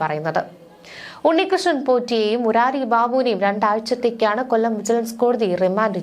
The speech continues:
ചെയ്തത്. ശബരിമല സ്വർണ്ണപ്പാളി മോഷണ കേസിൽ അറസ്റ്റിലായ ദേവസ്വം മുൻ പ്രസിഡന്റിനെ എ പത്മകുമാറിനെ ന്യായീകരിച്ചുകൊണ്ട് പ്രചാരണ തന്ത്രങ്ങൾ ഒരുക്കുവാനുള്ള സി പി എം ശ്രമമെല്ലാം പാളുകയാണ്.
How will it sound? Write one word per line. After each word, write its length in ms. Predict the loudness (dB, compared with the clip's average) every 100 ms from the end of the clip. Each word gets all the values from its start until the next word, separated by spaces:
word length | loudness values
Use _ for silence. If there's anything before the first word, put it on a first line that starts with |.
| -4
ചെയ്തത്. 320 | -2 2 0 -2 -10 -20 -20 -20 -20 -20 -20 -4
ശബരിമല 600 | 2 2 4 2 4 4 2
സ്വർണ്ണപ്പാളി 760 | 0 -2 -2 2 0 2 2 2
മോഷണ 360 | 0 -2 0 0
കേസിൽ 360 | 0 0 0
അറസ്റ്റിലായ 520 | 2 0 0 0 2 2
ദേവസ്വം 440 | 2 2 0 0 0
മുൻ 140 | -2
പ്രസിഡന്റിനെ 720 | 0 0 0 0 2 2 2 -2 -6 -16 -6 0
എ 80 | 2
പത്മകുമാറിനെ 720 | 2 0 0 0 0 0 2 2
ന്യായീകരിച്ചുകൊണ്ട് 1000 | 2 2 2 0 -2 0 0 2 2 2 -2 -16 -20 -4
പ്രചാരണ 480 | 0 2 2 2 0
തന്ത്രങ്ങൾ 480 | 0 0 0 0 2
ഒരുക്കുവാനുള്ള 520 | 2 0 0 2 2
സി 200 | 0 -2 -2
പി 60 |
എം 80 | -2 0
ശ്രമമെല്ലാം 600 | 0 0 2 4 2 0 -4 -16 -20 -2
പാളുകയാണ്. 680 | 2 4 2 0 0 0